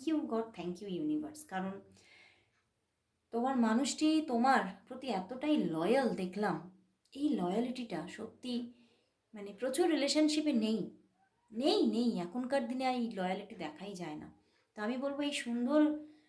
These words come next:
লয়াল পার্সনটাকে নিজের জীবনে মানে আকর্ষণ করে নিজের জীবনে আনার জন্য অবশ্যই তোমরা কমেন্টস করো,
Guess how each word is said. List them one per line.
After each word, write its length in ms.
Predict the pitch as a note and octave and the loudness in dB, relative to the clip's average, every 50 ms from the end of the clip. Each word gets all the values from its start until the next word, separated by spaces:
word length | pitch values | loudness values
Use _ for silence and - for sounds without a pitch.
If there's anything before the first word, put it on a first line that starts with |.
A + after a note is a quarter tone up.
| _ _ - | _ _ -12
লয়াল 460 | G#3 G3+ G#3 G#3 A3+ C4 D4 D4+ D4+ | -4 0 2 2 4 4 4 2 2
পার্সনটাকে 680 | D4 G#3 G3+ - - - C#4 C#4 B3+ B3 B3+ A#3 - A#3+ | 0 0 0 -2 -4 -4 -6 -6 -4 -4 -6 -4 -4 -4
নিজের 420 | G#3+ G3+ G3+ G3+ G#3 B3+ D4 C#4+ | -4 -4 -6 -6 -4 -2 -2 -2
জীবনে 520 | A#3 A#3 A#3+ A#3 A#3 A#3 A3 F#3+ F3 F3+ - - - _ _ _ _ _ _ _ _ _ _ _ _ _ _ _ _ _ _ _ _ _ _ _ _ _ | 0 -2 -2 -2 0 0 0 0 0 -4 -6 -12 -20 _ _ _ _ _ _ _ _ _ _ _ _ _ _ _ _ _ _ _ _ _ _ _ _ _
মানে 240 | - F3+ F3 F3 E3+ E3+ E3+ E3 D3+ D3+ - - - - _ _ _ _ _ _ _ _ | -8 -4 -2 -2 -2 -2 -4 -6 -6 -8 -10 -12 -18 -20 _ _ _ _ _ _ _ _
আকর্ষণ 760 | - F3 F3 - - C4+ D4 D#4 D4+ - - D#4+ D#4+ D#4 D4 | -10 -10 -10 -6 -2 0 0 0 0 -2 -2 0 0 0 0
করে 180 | D4 D4 D4+ | 0 0 0
নিজের 380 | B3+ A3+ G#3+ G#3+ A#3+ C4 C4+ A#3 | 0 0 0 0 -2 -4 -4 -4
জীবনে 300 | A3 A#3 A3+ A#3+ B3 A#3 | -4 -4 -4 -2 -2 0
আনার 400 | G3+ F3 E3+ E3+ F#3+ A3 A#3+ A#3+ | 0 0 0 0 0 0 0 0
জন্য 320 | A#3+ G#3+ F#3+ F#3+ F#3 F3+ | -2 -4 -4 -4 -4 -4
অবশ্যই 520 | F#3 F3+ F3+ F3+ A#3 B3+ - - D4 D4+ D4+ | -4 -6 -6 -6 -8 -6 -4 -4 -4 -4 -2
তোমরা 460 | D4 A#3+ A3 G#3 G3+ F#3+ F#3+ F#3+ - - | -2 -4 -4 -2 -4 -4 -4 -6 -6 -4
কমেন্টস 320 | F#3 F#3 G#3 A#3 A#3+ A3+ | -4 -2 0 0 -2 -2
করো, 320 | - - F3+ E3 E3 - | -4 -6 -8 -8 -8 -10